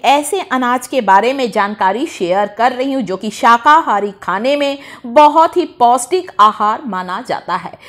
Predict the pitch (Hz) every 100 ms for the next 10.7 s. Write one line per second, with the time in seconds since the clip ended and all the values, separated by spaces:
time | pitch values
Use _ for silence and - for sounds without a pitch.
0 | - - 311 302 381 392 - 220 147 214
1 | - 320 339 311 311 311 294 233 214 156
2 | - 285 370 359 247 240 240 196 196 196
3 | 214 226 254 220 180 185 196 214 - -
4 | 311 392 - - 202 196 214 294 214 170
5 | 180 160 185 - - 294 330 208 302 370
6 | 349 294 - 311 302 208 226 311 - 262
7 | 247 - 214 226 - 262 254 277 214 190
8 | 202 262 233 - - - 622 294 311 -
9 | 359 370 302 254 220 226 226 233 - -
10 | 170 - - - - 185